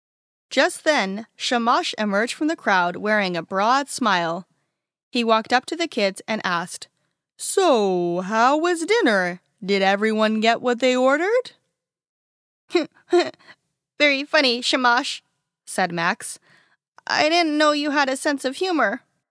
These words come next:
"I'm full to the brim," said Abby.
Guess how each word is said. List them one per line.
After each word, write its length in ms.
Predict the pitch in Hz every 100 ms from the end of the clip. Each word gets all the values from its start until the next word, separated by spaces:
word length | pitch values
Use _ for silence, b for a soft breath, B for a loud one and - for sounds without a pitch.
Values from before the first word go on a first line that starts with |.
| _ _ _ _ _ _ _
"I'm 360 | 254 330 269 233
full 240 | 240 247
to 100 | 254
the 100 | 262
brim," 460 | 262 320 320 185 202 _ _ _
said 220 | - 208
Abby. 420 | 180 185 185 226